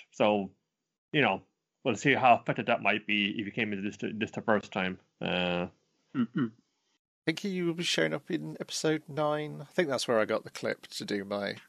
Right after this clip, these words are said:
Speaker 3: stupid
Speaker 2: Oh, okay.
Speaker 3: "It's Poochie"
Speaker 1: <laughs> Poochie.
Speaker 3: clip. Uh,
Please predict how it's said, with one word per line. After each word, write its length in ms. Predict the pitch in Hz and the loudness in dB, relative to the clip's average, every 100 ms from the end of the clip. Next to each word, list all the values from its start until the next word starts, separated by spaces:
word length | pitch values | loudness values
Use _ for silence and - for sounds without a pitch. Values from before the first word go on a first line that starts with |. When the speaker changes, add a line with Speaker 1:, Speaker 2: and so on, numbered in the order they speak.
| _ | _
Speaker 3:
stupid 500 | - - 120 107 240 | -2 0 0 0 6
Speaker 2:
Oh, 340 | 254 247 233 | 8 8 6
okay. 100 | 220 | 2
Speaker 3:
"It's 160 | 226 113 | 2 0
Poochie" 460 | - 123 - - 104 | 0 -2 -2 -2 2
Speaker 1:
<laughs> 640 | 120 - 180 - 147 131 | 6 8 8 6 2 2
Poochie. 580 | - 143 143 - 151 - _ 165 - - 160 _ - - _ | 0 -2 -2 4 4 4 _ -12 -10 -6 -6 _ -12 -12 _
Speaker 3:
clip. 360 | - 123 107 151 - _ - - - - - - - _ _ _ _ _ | -4 0 0 -2 -16 _ -20 -20 -20 -20 -20 -20 -20 _ _ _ _ _
Uh, 420 | 123 123 120 113 | 6 8 6 2